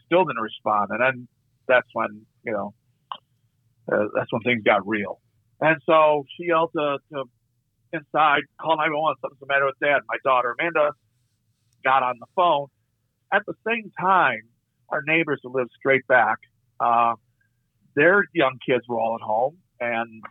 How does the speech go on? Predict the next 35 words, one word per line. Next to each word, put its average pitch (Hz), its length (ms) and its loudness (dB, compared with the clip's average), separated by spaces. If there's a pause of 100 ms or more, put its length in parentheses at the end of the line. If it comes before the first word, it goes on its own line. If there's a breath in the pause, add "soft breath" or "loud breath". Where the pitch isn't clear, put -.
(160)
<laughs> - 260 -2
you 131 120 2
know, 113 160 2
'cause 120 180 -6
of 120 160 -4
covid 117 320 2
again, 123 380 0 (560 soft breath)
uh, 113 240 2 (120)
and, 117 440 -2
and 135 280 0
they're 175 160 6
adult 147 300 0 (120)
children, 156 360 0
I 110 100 -10
should - 200 -20
say. 101 220 -6 (540 soft breath)
Uh, 107 340 2 (360)
and 127 480 0 (680)
they 165 120 4
were 254 140 4
having 131 280 0
a 113 100 -16
fire, 107 220 -6
which 131 140 -16
is 190 100 -16
very 160 220 0
unusual 175 280 -4
'cause - 160 -16
they 113 100 -2
don't 135 220 0
really 127 320 -2 (500)
do 143 160 0
that 110 260 2
that 107 240 -2
much, 110 140 -6